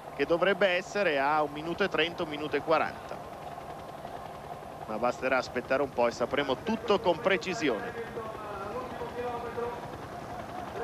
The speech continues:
Paolo Savoldelli si mise in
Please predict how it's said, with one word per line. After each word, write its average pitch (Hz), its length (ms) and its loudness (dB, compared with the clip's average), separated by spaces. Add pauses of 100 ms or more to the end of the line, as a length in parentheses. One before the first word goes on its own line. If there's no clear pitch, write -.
(2000)
Paolo 147 280 6
Savoldelli 151 720 2
si 143 220 -2
mise 151 380 2
in 135 40 4